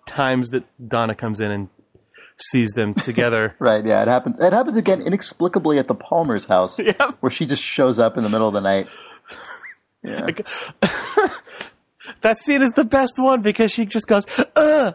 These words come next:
Speaker 1: or whatever, runs out of
Speaker 2: Yeah.
Speaker 1: the house, uh, jumps into the family minivan and just blasts down the street at, like, a million miles an hour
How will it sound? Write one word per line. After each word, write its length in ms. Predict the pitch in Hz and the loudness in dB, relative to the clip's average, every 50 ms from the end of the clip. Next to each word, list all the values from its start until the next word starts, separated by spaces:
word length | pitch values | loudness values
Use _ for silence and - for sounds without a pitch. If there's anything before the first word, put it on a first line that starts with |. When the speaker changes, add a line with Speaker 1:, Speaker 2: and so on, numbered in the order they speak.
| - _ | -4 _
Speaker 1:
or 120 | - 220 | 2 4
whatever, 440 | 214 214 208 214 208 190 202 196 185 | 4 4 4 4 4 4 2 2 2
runs 380 | 151 147 175 196 226 226 202 190 | 2 4 4 4 4 2 2 2
out 160 | 208 208 208 | 2 2 4
of 60 | 196 | 2
Speaker 2:
Yeah. 60 | 202 | 0
Speaker 1:
the 40 | 170 | 2
house, 240 | 175 190 185 180 151 147 147 143 - - - | 2 2 2 0 0 -4 -10 -12 -10 -2 0
uh, 300 | 160 165 165 160 160 165 165 - - - - _ _ 143 | 2 2 4 2 0 -2 -4 -8 -20 -20 -20 _ _ -8
jumps 400 | 131 127 139 180 208 226 - 254 | -6 2 2 4 4 4 2 2
into 140 | 247 226 220 | 2 2 2
the 100 | 190 175 | 0 -2
family 500 | - - - 196 190 202 208 202 202 185 | -4 0 0 2 2 2 2 0 0 0
minivan 680 | 160 151 143 147 175 202 196 180 208 208 214 233 226 | 2 2 2 4 2 2 2 2 2 2 4 2 2
and 100 | 214 185 | 2 0
just 240 | 185 165 147 160 139 | 0 -2 -4 -6 -4
blasts 680 | - 156 151 170 165 156 160 175 180 - - - - - | -2 0 0 2 2 2 0 0 -2 -2 -6 -8 -10 -2
down 240 | - 170 170 175 165 | 0 2 2 2 0
the 60 | 156 | -2
street 380 | - - - - 170 170 165 165 | -4 -6 -6 -2 0 0 0 0
at, 60 | 143 | -2
like, 140 | 147 - 160 | -2 -2 0
a 60 | 147 | 2
million 460 | 151 151 151 151 147 147 147 147 151 | 2 2 2 2 4 4 2 2 2
miles 320 | 156 147 151 147 143 139 135 | 2 2 2 2 0 0 -2
an 80 | 139 | -2
hour 380 | 135 135 139 131 123 120 120 | -2 0 0 2 0 0 -2